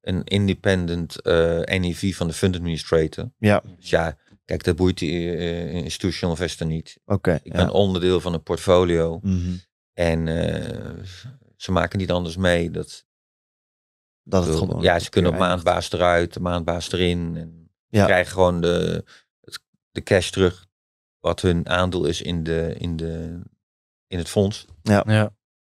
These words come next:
Speaker 1: Dus
Speaker 2: Oké.
Speaker 1: dat was een smooth closure. Dat,
Speaker 2: Ja.
Speaker 1: dat is, gaat allemaal vrij simpel. Je, de po-, wat ik moest doen, positie sluiten, alles verkopen, zodat je alles naar nul gaat.
Speaker 2: Mhm.
Speaker 1: Heb je alles cash.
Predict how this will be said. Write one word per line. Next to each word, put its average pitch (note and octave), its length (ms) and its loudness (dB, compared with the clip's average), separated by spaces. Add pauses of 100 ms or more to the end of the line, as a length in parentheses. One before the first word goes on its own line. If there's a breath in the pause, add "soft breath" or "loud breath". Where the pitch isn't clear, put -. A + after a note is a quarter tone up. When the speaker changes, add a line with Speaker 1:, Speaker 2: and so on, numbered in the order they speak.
(280)
Speaker 1:
Dus F#2+ 160 2
Speaker 2:
Oké. A#2+ 80 8
Speaker 1:
dat G#2 100 4
was G#2 220 4
een G#2+ 80 -2
smooth A2 300 6
closure. G2+ 540 4
Dat, D2+ 120 -4
Speaker 2:
Ja. G#2+ 240 4
Speaker 1:
dat F2+ 240 -2
is, - 180 -8
gaat F2 260 -2
allemaal F2 180 0
vrij E2+ 160 0
simpel. F2+ 360 0
Je, D#2+ 120 0
de D#2+ 120 -10
po-, - 180 -18 (440)
wat F2 200 2
ik F#2 100 2
moest F#2+ 180 2
doen, F#2+ 320 2 (360)
positie G#2 400 2
sluiten, A2 680 2 (180)
alles G2 300 2
verkopen, G2+ 640 4
zodat F2+ 260 -2
je F2 260 0
alles F2 240 2
naar F2+ 100 -2
nul G2+ 220 4
gaat. F#2+ 400 -2
Speaker 2:
Mhm. G2+ 100 -20 (300 loud breath)
Speaker 1:
Heb E2+ 140 -2
je - 100 2
alles E2 220 0
cash. A2 420 0